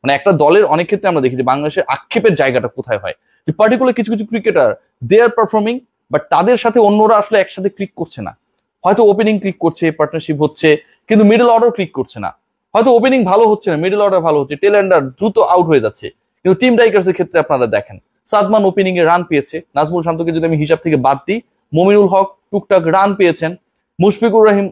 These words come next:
almost ডাবল সেঞ্চুরি করে ফেলেছিলেন, মেহেদী হাসান মিরাজ রান পেয়েছে, লিটন কুমার দাস অস-, অসাধারণ শতক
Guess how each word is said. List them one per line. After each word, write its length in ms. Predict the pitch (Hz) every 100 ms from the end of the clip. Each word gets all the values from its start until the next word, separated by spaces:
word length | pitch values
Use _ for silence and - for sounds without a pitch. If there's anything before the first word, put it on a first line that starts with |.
| -
almost 320 | 214 240 254 -
ডাবল 160 | 208 214
সেঞ্চুরি 220 | 208 208 196
করে 100 | 190 185
ফেলেছিলেন, 360 | 175 170 170 185 _ _ _
মেহেদী 260 | 156 220 247
হাসান 200 | 240 240 208
মিরাজ 300 | 214 220 202 - _ - 135
রান 180 | 185 247 233
পেয়েছে, 300 | 214 202 214 214 _ _ _ -
লিটন 280 | 185 269 262 233
কুমার 220 | 254 240 208
দাস 140 | 220 185
অস-, 220 | 196 - - 185
অসাধারণ 360 | 196 208 220 202
শতক 240 | 214 208